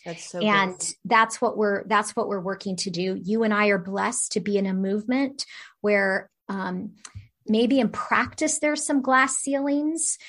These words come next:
Speaker 2: but there isn't in theology or in, um, i-,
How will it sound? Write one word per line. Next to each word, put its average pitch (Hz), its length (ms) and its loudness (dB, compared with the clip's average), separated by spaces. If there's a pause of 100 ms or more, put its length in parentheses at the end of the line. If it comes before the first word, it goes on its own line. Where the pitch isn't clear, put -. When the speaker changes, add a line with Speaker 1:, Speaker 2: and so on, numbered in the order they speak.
(180)
Speaker 2:
but 226 160 -2
there - 220 0 (120)
isn't 233 800 0 (100)
in 220 160 2
theology 226 1160 2 (120)
or 226 520 2
in, 202 540 -2 (380)
um, 180 500 0 (640)
i-, 196 140 -16